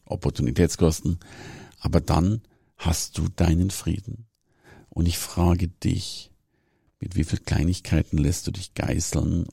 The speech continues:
ohne sie abzustellen? Mit wie viel kleinen Erfolgen bist du zufrieden, ohne an das ganz, ganz, ganz Große zu denken?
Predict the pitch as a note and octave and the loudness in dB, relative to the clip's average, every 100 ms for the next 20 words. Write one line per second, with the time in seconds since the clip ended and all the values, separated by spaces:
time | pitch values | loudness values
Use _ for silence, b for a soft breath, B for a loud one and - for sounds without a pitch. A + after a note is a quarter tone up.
0 | - C#2 D2 E2+ - - D#2+ - - - | -6 0 2 2 0 0 -2 -4 -8 -6
1 | - D#2+ D#2+ D#2+ D#2+ F#2 B B B B | 0 2 2 0 -2 -6 B B B B
2 | B B - D#2 E2+ - D2+ - - D#2+ | B B 0 4 4 4 0 2 4 6
3 | E2 F#2 G#2 F#2+ - - - C#2+ - D2+ | 6 6 6 6 4 0 0 0 2 -2
4 | C2+ - - - - - D2+ D2 D2+ D2+ | -2 -6 -10 -10 -10 -6 0 0 2 2
5 | F2 F2+ B B B B _ - E2+ E2 | 0 -2 B B B B _ 4 6 6
6 | D2+ D2 - - - D2+ - - - - | 4 2 -2 -6 -6 -4 -6 -6 -10 -6
7 | - - - - - - - - A1+ G#1 | -4 -4 -6 -6 -8 -10 -8 -6 -6 -6
8 | - - - - - - - - G#1 G1+ | -10 -10 -8 -8 -6 -8 -10 -10 -8 -6
9 | - - - - - - - - - | -6 -8 -12 -12 -12 -12 -16 -18 -16